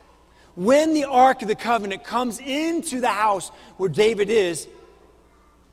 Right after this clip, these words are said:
David leaps for joy and starts to begin to dance in the presence of the Lord. In Luke one, when Mary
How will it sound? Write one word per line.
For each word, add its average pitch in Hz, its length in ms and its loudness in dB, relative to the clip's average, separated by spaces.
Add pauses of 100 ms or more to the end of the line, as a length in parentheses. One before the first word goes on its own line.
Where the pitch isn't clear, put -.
David 247 440 0
leaps 254 520 0
for 226 200 -6
joy 190 760 2
and 143 100 -8
starts 220 500 -4
to 202 100 -14
begin 190 460 -6
to - 140 -12
dance 196 760 -12 (1080)
in 160 60 -10
the 165 80 -6
presence 165 400 -4
of 151 80 -8
the 147 80 -4
Lord. 143 280 -4 (1700)
In 175 140 -6
Luke 233 260 -4
one, 220 380 0 (2750)
when 185 280 -4
Mary 226 680 0